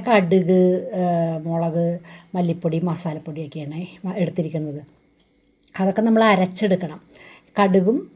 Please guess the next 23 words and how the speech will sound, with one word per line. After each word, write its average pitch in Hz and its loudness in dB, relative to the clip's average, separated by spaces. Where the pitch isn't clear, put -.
വെളുത്തുള്ളിയും 190 2
ഇഞ്ചിയും 190 0
കൂടി 190 0
നമ്മൾ 180 2
അരച്ചെടുക്കണം. 160 -6
നന്നായിട്ട് 175 -2
വിനാഗിരിയിൽ 202 6
അരക്കണം. 165 -4
അത് 202 4
കഴിഞ്ഞ് 247 4
നമ്മൾ 233 4
എന്താ 220 2
പാത്രം 202 0
വെച്ചിട്ട്, 208 -4
നമ്മൾ 202 -6
പാൻ 196 2
വെച്ചിട്ട് 190 -2
പച്ചമുളകും 175 -2
ഈ 196 2
സവാളയുണ്ടല്ലോ, 165 -2
സവാള 180 -2
അല്ലെങ്കിൽ 233 2
ഉള്ളി 196 2